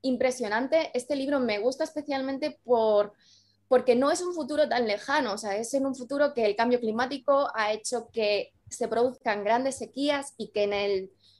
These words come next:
sudoeste de Norteamérica, que es donde sucede este libro, se estén peleando por los derechos del río Colorado, mientras la gente se está muriendo, mientras se cobra un-, una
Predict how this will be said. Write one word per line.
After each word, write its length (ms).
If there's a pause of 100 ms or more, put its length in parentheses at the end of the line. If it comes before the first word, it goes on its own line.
sudoeste 800
de 80
Norteamérica, 640
que 60
es 60
donde 180
sucede 600
este 260
libro, 400 (220)
se 160
estén 580 (600)
peleando 600
por 120
los 160
derechos 680
del 800
río 280
Colorado, 480
mientras 280
la 80
gente 320
se 140
está 240
muriendo, 640
mientras 440
se 320 (600)
cobra 580
un-, 640
una 320